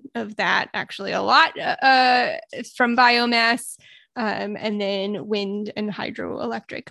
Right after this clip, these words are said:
being the other two on there. So I wanted to talk about this real quick. I know we're already going a little bit <laughs> long here tonight,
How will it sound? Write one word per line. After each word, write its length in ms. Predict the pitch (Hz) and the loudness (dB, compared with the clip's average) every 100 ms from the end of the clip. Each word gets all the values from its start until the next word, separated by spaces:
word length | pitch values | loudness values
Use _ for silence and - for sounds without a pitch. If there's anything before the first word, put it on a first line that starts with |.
| - | -12
being 500 | 240 - - - - - | -10 -8 -10 -12 -14 -12
the 540 | 208 - - - 240 - _ _ _ _ _ | -8 -6 -6 -6 -8 -12 _ _ _ _ _
other 440 | 262 - - - 233 | -6 -4 -4 -6 -8
two 480 | - 226 180 185 - | -6 -6 -4 -4 -4
on 300 | 165 202 247 | -2 0 2
there. 380 | 359 403 427 415 - _ | 4 6 4 2 -8 _
So 640 | - 277 262 247 247 233 214 - _ _ _ | -2 4 6 8 6 4 2 -4 _ _ _
I 40 | 269 | 0
wanted 220 | 302 381 | 2 4
to 60 | |
talk 140 | 403 370 | 4 6
about 200 | 339 269 | 6 4
this 220 | 285 285 | 2 -2
real 260 | 233 285 285 | 0 2 2
quick. 240 | - 247 | 2 2
I 60 | 240 | 2
know 160 | 247 | 2
we're 120 | 240 | 2
already 540 | 226 226 240 240 233 - - | 2 2 -2 -6 -8 -8 0
going 220 | 240 247 | 2 4
a 60 | 247 | 6
little 200 | 277 262 | 6 8
bit 160 | 262 | 6
<laughs> 0 | |
long 360 | 269 381 302 302 | 6 4 4 2
here 220 | 269 269 | 4 4
tonight, 500 | 269 294 233 226 - | 4 4 6 4 0